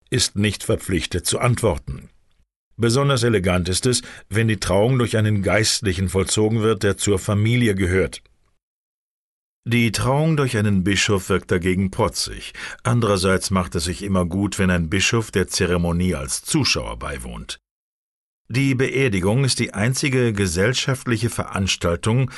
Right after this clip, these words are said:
an der man teilnehmen kann, auch ohne eingeladen zu sein. Bei Staatsbegräbnissen tragen die offiziellen Teilnehmer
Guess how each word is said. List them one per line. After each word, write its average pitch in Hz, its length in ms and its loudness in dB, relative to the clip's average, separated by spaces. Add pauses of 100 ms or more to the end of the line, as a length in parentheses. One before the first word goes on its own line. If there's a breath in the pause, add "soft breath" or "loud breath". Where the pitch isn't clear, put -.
(240 loud breath)
an 104 180 2
der 101 140 4
man 95 240 2
teilnehmen 90 560 2
kann, 113 220 0
auch 95 280 -2
ohne 117 440 2
eingeladen 78 560 -2
zu 90 160 0
sein. 80 400 -2 (680)
Bei 110 220 4
Staatsbegräbnissen 110 1000 0
tragen 127 300 2
die 113 180 -2
offiziellen 95 640 0
Teilnehmer 98 580 2